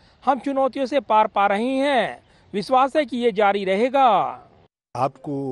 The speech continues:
Speaker 2: दिखाई नहीं दे रहा था कि अब तो सारी दुनिया देख रही है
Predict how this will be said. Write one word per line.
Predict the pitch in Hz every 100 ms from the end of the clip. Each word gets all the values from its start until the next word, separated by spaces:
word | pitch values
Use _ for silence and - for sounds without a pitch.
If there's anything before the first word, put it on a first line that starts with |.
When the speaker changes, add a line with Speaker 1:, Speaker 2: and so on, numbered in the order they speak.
| 127 127 - _ _ _ _
Speaker 2:
दिखाई | 113 107 - 127 143
नहीं | 123 139
दे | 143
रहा | 147 147
था | 143 156
कि | 147 147 131 127 120 -
अब | 110 107
तो | 127
सारी | - 117 117
दुनिया | 117 107 123 139
देख | 123 110
रही | 110 98
है | 135